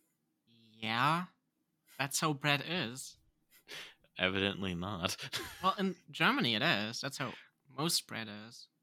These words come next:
Speaker 2: Yeah. But anyway, then there was also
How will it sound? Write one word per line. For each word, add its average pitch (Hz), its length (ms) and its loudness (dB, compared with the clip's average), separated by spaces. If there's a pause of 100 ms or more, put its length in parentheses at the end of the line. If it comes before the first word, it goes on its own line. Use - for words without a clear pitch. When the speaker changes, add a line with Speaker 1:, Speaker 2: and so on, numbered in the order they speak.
(140)
Speaker 2:
Yeah. 82 200 -4 (1900)
But 98 80 -2
anyway, 87 260 4
then 95 200 0
there 90 100 2
was 90 160 2
also 87 520 -2